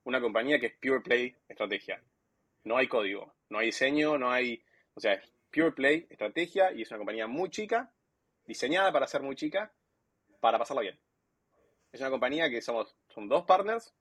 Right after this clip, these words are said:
tenemos una sola persona más y, y hacemos el laburo que nunca hice cuando tenía la compañía con ciento cincuenta empleados. Es el laburo de ir y hacer las entrevistas y de entender el mercado y de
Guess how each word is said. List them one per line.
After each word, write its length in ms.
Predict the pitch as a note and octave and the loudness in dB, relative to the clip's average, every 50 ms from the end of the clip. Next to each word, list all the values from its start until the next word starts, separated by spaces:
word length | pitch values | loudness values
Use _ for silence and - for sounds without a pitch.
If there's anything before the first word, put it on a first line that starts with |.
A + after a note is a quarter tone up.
| _ _ _ | _ _ _
tenemos 300 | - A2 A#2 A#2+ - - | -12 -8 -8 -8 -6 -2
una 120 | C#3+ D3 | -4 0
sola 180 | D3 D3 C#3+ C3+ | 2 2 0 0
persona 280 | C3 B2 - C#3+ C3+ | -2 -8 -6 -6 -4
más 320 | B2+ D3+ F#3+ G#3+ - - _ _ _ _ _ _ _ _ _ | -2 -2 -4 -4 -6 -16 _ _ _ _ _ _ _ _ _
y, 100 | - A2 | -6 -4
y 240 | G#2+ G#2 G#2 G#2 G#2 | -4 -4 -4 -4 -4
hacemos 340 | G2 - - C#3 D#3+ D3+ - | -6 -4 -2 -2 -2 -2 -2
el 80 | A#2+ | 0
laburo 440 | A2 A2 B2 D3 E3+ F#3 G3+ - _ _ _ _ _ _ _ _ _ | 0 0 0 2 2 0 0 0 _ _ _ _ _ _ _ _ _
que 140 | - - G2+ | -8 -6 -4
nunca 280 | A2+ D3 D#3 - C3 C3+ | -2 -2 2 2 2 2
hice 200 | D3+ - - E3 | 2 0 -2 -2
cuando 240 | C#3 A2 G#2 F#2+ | -2 -2 -4 -4
tenía 220 | G2 G#2+ A2+ B2 B2+ | -6 -6 -4 0 0
la 100 | B2 A2+ | 2 2
compañía 400 | A2+ G#2 G#2+ G#2+ B2 C#3 C#3+ B2 | 0 0 -2 -4 0 0 0 0
con 460 | A2+ G#2+ G2+ G2+ G2 G2 G2+ G2+ - | 0 -4 -4 -8 -10 -10 -12 -14 -18
ciento 240 | _ - A#2+ A2+ A2+ | _ -10 -6 -6 -6
cincuenta 540 | - A2+ G2+ A2 A2+ A2+ A#2 A2 G#2 G#2 G2+ | -6 -4 -4 -4 -2 2 2 2 2 2 0
empleados. 580 | G2 G2 G2 G#2 G2+ G2 F#2+ G2 - - - _ _ _ _ - | -2 -4 -4 -2 -2 -2 -2 -4 -8 -14 -20 _ _ _ _ -12
Es 100 | A2 A#2 | -6 -2
el 80 | A#2+ | 2
laburo 420 | A#2+ A#2+ C#3+ F3 G#3 G#3+ G#3+ _ _ _ _ _ _ _ _ _ _ _ - - - | 4 4 6 6 4 2 0 _ _ _ _ _ _ _ _ _ _ _ -20 -20 -16
de 200 | F3 D#3+ - - | -14 -14 -12 -2
ir 280 | C3+ D#3 G3 A3 A3+ - _ | 0 0 0 0 -4 -12 _
y 80 | - A#2 | -8 -8
hacer 180 | G2 - A2+ | -4 -2 -2
las 120 | G#2+ - - | -4 -4 -6
entrevistas 640 | G2 - A#2 D#3 G3+ - - G#3+ G3+ G3 - - - | -4 -2 -2 -2 -2 -2 2 2 2 2 2 -4 -14
y 80 | - A2 | -8 -6
de 60 | G2 | -6
entender 360 | F#2+ G2+ G#2 G2 G#2 A2+ B2 | -6 -4 -6 -6 -2 -2 -2
el 80 | B2 A2+ | 0 0
mercado 520 | A2 G#2+ G#2+ - F3+ F#3+ G3 G3+ G3+ G3+ _ _ _ _ _ _ _ _ _ | -2 -2 2 6 6 8 8 6 4 2 _ _ _ _ _ _ _ _ _
y 120 | - A2 G#2+ | -8 -4 -2
de 340 | G#2+ G#2+ G#2 G#2 G2 - | 0 0 0 -2 -4 -8